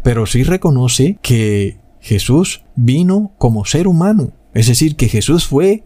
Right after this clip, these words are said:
un hombre, un ser humano. Así que no niega a Jesús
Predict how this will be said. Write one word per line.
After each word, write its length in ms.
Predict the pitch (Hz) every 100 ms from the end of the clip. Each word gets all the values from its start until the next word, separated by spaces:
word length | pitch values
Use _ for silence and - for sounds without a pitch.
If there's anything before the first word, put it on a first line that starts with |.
| _ _ -
un 220 | 151 165
hombre, 440 | 302 196 131 110
un 200 | 98 170
ser 240 | 175 208 190
humano. 380 | 135 107 101 - -
Así 240 | 107 139
que 140 | 160 175
no 200 | 151 165
niega 760 | 156 185 240 233 143 110 113 -
a 140 | 120
Jesús 600 | - 117 - 170 185 -